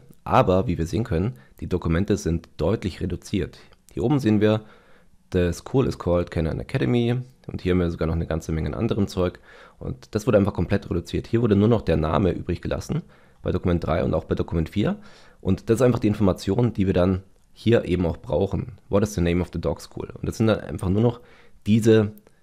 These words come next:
vier Ausschnitte aus dem Dokument. Und diese vier Dokumente, die würden wir dann ans L L M eben schicken und die ganze unnötige Information einfach rausdroppen. Und das finde ich einen ziemlich mächtigen Ansatz, allerdings ist der auch relativ teuer, weil wir machen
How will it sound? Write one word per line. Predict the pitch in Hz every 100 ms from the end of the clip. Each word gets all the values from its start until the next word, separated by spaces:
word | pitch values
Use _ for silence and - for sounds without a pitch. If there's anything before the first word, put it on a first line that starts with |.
| _
vier | _ - 98
Ausschnitte | 65 101 - 90 82
aus | 76 -
dem | 82
Dokument. | 78 - 80 76 -
Und | - 80 - -
diese | 156
vier | 139 104
Dokumente, | 90 87 104 131
die | 113 101
würden | 98
wir | 85
dann | 85 92 - - -
ans | - 90 82
L | 82
L | 78
M | 82 95
eben | - 80
schicken | 82 107 -
und | 87 -
die |
ganze | - 85 -
unnötige | - 127 95 80 80
Information | 80 80 76 - 82 95 -
einfach | - 80 - -
rausdroppen. | 87 - - - - -
Und | -
das | 110
finde | - 123
ich | 120
einen | 110 - - _ -
ziemlich | - 127 98
mächtigen | 95 131 - 82
Ansatz, | - 85 92 107
allerdings | - 101 104 101 104
ist | 87
der | 82
auch | 85
relativ | 95 - 87
teuer, | - 92 78 -
weil | 85
wir | 90
machen | 90 - 147